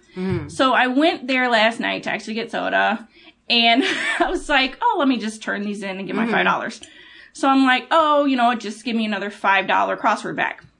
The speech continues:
Speaker 2: And he was like,
Speaker 1: Mm-hmm.
Speaker 2: "Well, we're out of those." I'm like, "Okay, well, give me the ten dollar one."
Speaker 1: Mm-hmm.
Speaker 2: He's like, "Oh, we're out of those too." I'm like, "Okay, give me the three dollar crossword and then just give me this little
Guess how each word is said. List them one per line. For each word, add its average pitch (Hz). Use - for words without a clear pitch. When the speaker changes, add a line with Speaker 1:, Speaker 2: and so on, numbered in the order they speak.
Speaker 2:
And 202
he 208
was 170
like, 160
Speaker 1:
Mm-hmm. 139
Speaker 2:
"Well, 277
we're 269
out 220
of 180
those." -
I'm 202
like, 247
"Okay, 269
well, 214
give 240
me 254
the 220
ten 277
dollar 131
one." -
Speaker 1:
Mm-hmm. 180
Speaker 2:
He's 170
like, 233
"Oh, 370
we're 247
out 214
of 196
those 226
too." -
I'm 202
like, 196
"Okay, 226
give 269
me 277
the 262
three 392
dollar 226
crossword 233
and 226
then 208
just 214
give 254
me 226
this 214
little 214